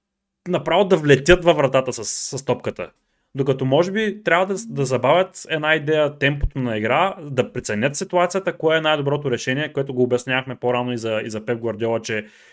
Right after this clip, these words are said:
иска от футболистите си да могат да преценят ситуацията, да вземат с-, а,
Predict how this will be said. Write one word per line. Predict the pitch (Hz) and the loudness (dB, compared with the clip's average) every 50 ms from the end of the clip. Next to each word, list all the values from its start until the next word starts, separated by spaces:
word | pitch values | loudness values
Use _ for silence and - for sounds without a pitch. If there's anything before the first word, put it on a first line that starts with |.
| _ - | _ -6
иска | 135 131 - 143 | -6 -2 0 0
от | 135 139 | 0 0
футболистите | 139 123 113 117 127 135 139 - - 170 | -2 -4 -2 -2 -2 -2 -2 -4 -4 -4
си | 160 - 165 | -4 -2 0
да | 143 139 131 135 - - _ _ - | 2 2 2 2 -2 -10 _ _ 0
могат | 135 143 160 180 165 | 2 4 6 6 6
да | 170 151 | 4 2
преценят | - 156 143 - 139 127 143 160 - | 2 0 -2 -2 -2 -2 -2 -2 -4
ситуацията, | - 135 143 147 156 - - | -4 -2 0 0 0 0 -2
да | |
вземат | 139 127 151 156 165 165 - _ _ _ _ _ _ _ _ _ _ _ | -4 -2 -2 -2 -2 -4 -8 _ _ _ _ _ _ _ _ _ _ _
с-, | - - - - | -20 -16 -12 -8
а, | - - 143 139 | -6 -6 -6 -6